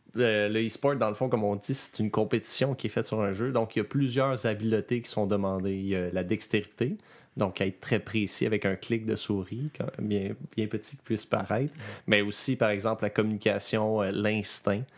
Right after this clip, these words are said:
Speaker 1: la prise de décision, euh, qui est très demandante. Donc, c'est pour ça qu'on parle vraiment d'athlètes. Est-ce que c'est des athlètes sportifs ? Non, mais c'est des athlètes que dans une compétition doivent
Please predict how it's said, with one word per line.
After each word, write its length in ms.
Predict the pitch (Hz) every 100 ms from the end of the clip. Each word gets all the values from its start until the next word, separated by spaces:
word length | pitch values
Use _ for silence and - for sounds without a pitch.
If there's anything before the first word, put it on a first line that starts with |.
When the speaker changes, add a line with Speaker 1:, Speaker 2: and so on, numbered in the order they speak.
| - - -
Speaker 1:
la 200 | 98 90
prise 340 | - 135 117
de 80 | 110
décision, 800 | 101 107 - 107 104 101 110 127 -
euh, 240 | 101 90
qui 220 | 90 107
est 80 | 101
très 180 | - 107
demandante. 400 | 101 95 95 143
Donc, 200 | 120 120
c'est 100 | 113
pour 180 | 107 107
ça 120 | 131
qu'on 180 | 135 104
parle 260 | 92 113 107
vraiment 360 | 95 95 104
d'athlètes. 680 | 98 101 110 - 101 101 - -
Est-ce 120 | -
que 60 | 107
c'est 140 | -
des 140 | 104 98
athlètes 320 | - 110 107
sportifs ? 680 | - - - - 135 127 -
Non, 400 | 110 101 98 156 - - - -
mais 80 | -
c'est 120 | - 104
des 180 | 107 101
athlètes 420 | 95 110 120 -
que 80 | 101
dans 220 | 95 95
une 240 | 95 101 92
compétition 800 | - 110 113 101 - - 107 104
doivent 520 | 101 101 98 101